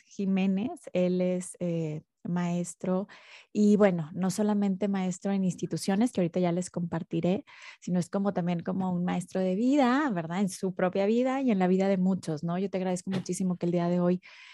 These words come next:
eh, nos vengas a compartir un tema muy, muy importante, eh,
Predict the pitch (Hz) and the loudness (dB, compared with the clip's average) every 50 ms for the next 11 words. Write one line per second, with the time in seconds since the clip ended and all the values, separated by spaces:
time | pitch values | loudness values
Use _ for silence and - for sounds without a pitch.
0 | - _ - 185 196 190 190 185 190 196 196 202 208 214 202 233 220 226 208 185 | -16 _ 0 2 4 4 4 4 4 4 4 2 2 0 -2 -2 0 0 0 0
1 | 196 185 - 208 196 202 208 202 - 196 190 190 196 196 196 202 196 185 - _ | 0 0 0 0 2 2 2 0 0 0 2 2 2 2 2 0 0 -2 -6 _
2 | _ _ _ _ _ _ _ _ _ _ - - - 220 208 214 214 214 214 214 | _ _ _ _ _ _ _ _ _ _ -6 2 6 8 8 8 8 6 4 4
3 | 208 202 202 196 202 202 190 - 190 185 185 - 180 180 175 175 - 202 196 202 | 2 0 0 -2 -2 -4 -4 -4 -6 -6 -4 -2 -2 -2 -2 -2 -2 -2 -2 -2
4 | 214 - - - 175 175 175 170 165 165 170 170 180 | -2 -6 -8 -6 -6 -4 -4 -4 -4 -6 -6 -8 -8